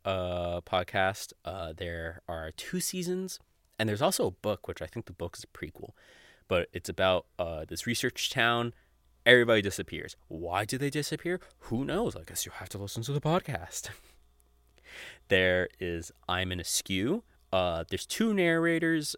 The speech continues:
and, uh, one, uh, is researching, uh, about this fucked up town, and the other one lives in the fucked up town, uh, of Askew, and spooky shit happens. <laughs> It's really good. Again, it's, it's in the weird fiction genre.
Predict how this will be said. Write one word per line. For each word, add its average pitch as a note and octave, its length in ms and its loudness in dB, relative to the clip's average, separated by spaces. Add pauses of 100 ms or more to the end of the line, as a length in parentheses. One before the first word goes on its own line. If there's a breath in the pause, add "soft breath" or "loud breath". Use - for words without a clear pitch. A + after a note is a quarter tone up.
and, E2+ 440 0 (100)
uh, E2 300 -2
one, B2 600 -2 (220)
uh, F2+ 380 2
is F2 180 -6
researching, A2 760 -4 (260)
uh, F2+ 280 0
about F#2 280 0
this - 100 -10
fucked G#2 260 0
up - 80 -4
town, G2+ 360 -2 (380 loud breath)
and G2 100 0
the G#2 60 8
other B2+ 140 6
one A#2 180 2 (320 soft breath)
lives A2+ 460 4
in E2+ 80 -6
the E2 80 -8
fucked - 280 -4
up D#2+ 120 -2
town, D#2 360 -6 (100)
uh, E2 360 -2
of F2+ 140 -4
Askew, D#2+ 540 -6
and E2 260 -10
spooky - 280 -4
shit - 240 -4
happens. E2+ 640 -4
<laughs> - 80 -18
It's - 400 2
really B2 220 0
good. G2+ 260 -4 (480 loud breath)
Again, G2+ 380 2 (140)
it's, - 400 -2
it's F#2+ 160 -4
in F#2+ 80 -4
the F2+ 80 -6
weird F#2 260 -2
fiction F2+ 540 -4
genre. F2+ 420 -2